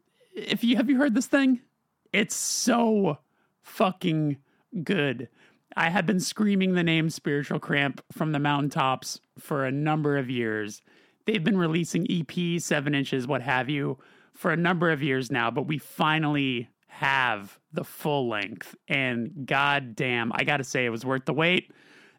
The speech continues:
They have a record release show, actually, November fifteenth up in San Francisco at the Kilowatt Bar that you should check out if you are in the area. Uh, in December, they're gonna be supporting Military Gun in the U K. Wish I could see that. That is a killer,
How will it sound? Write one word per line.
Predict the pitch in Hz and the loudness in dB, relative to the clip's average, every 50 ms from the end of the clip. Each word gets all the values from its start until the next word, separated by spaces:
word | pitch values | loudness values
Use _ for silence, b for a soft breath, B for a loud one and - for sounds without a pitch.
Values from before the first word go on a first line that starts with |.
| B | B
They | - - | -2 0
have | - 185 196 | 0 2 2
a | 202 180 165 | 2 2 2
record | 147 170 180 165 - 175 | 0 0 0 0 0 -2
release | 151 175 190 160 196 190 | 0 0 0 2 0 0
show, | - - 151 135 131 | 0 0 0 2 2
actually, | 131 131 139 - - 160 151 | 2 0 0 -2 -4 -2 -2
November | 160 156 147 123 151 135 123 127 | -2 -2 -2 0 -2 0 0 -2
fifteenth | 120 - - 143 - - - - 127 127 - | -4 -2 -4 -6 -6 -4 -4 -2 -2 0 0
up | 147 - - | -2 -4 -4
in | 139 | -6
San | - - 135 117 | -2 -2 -2 -2
Francisco | - 123 120 - 151 143 - - 151 139 | -2 -6 -6 -4 -6 -6 -4 -2 -2 -2
at | 131 | -2
the | - - | -4 -8
Kilowatt | - - 156 143 147 143 147 151 151 147 | -8 -4 -2 0 0 2 2 2 2 2
Bar | - 156 151 165 180 185 | 2 2 2 4 2 0
that | 143 147 | 0 -4
you | 143 139 | -4 -6
should | 131 - - 123 | -8 -8 -8 -10
check | - - 131 113 - 139 | -6 -4 -6 -4 -2 -2
out | 127 123 120 | 0 0 -2
if | 117 - 127 | -4 -4 -2
you | 123 123 | 0 0
are | 120 120 | 0 0
in | 113 120 139 131 | 0 0 -2 0
the | 123 123 120 | 0 0 0
area. | 123 127 131 135 139 147 156 175 170 b b b b b b _ _ - | 2 2 2 2 2 2 2 0 -2 b b b b b b _ _ -2
Uh, | 135 156 156 151 - | 0 2 2 2 2
in | 156 180 | 0 0
December, | 143 165 - - 196 190 180 175 | -2 0 0 2 2 2 2 2
they're | 151 165 160 | 2 0 2
gonna | 170 165 156 | 2 0 0
be | 143 165 | 0 -2
supporting | 151 - - - - 170 160 151 147 147 | -2 -2 -4 -2 -2 -2 0 0 0 0
Military | 143 147 147 139 - 160 139 135 | 0 0 0 0 0 0 0 0
Gun | 147 131 - 143 143 | 0 0 -2 0 0
in | 143 | -2
the | 135 127 | -2 -4
U | 127 123 135 131 | -4 -4 -4 -6
K. | 120 - 143 135 127 147 156 208 220 208 b b b b b b b b - | -6 -4 -2 0 2 2 2 2 0 -2 b b b b b b b b -10
Wish | - - - | -10 -6 -6
I | 147 - | -6 -4
could | - 160 - | -4 -6 -6
see | - - 127 117 | -4 -4 -4 0
that. | 117 117 123 135 185 - - | 0 2 2 2 0 -2 -4
That | - 107 110 110 | -4 -4 -4 -4
is | 107 104 | -4 -4
a | 117 104 | -4 -6
killer, | - - - 127 113 113 107 110 110 104 | -6 -6 -6 -4 -4 -2 -2 -2 -4 -6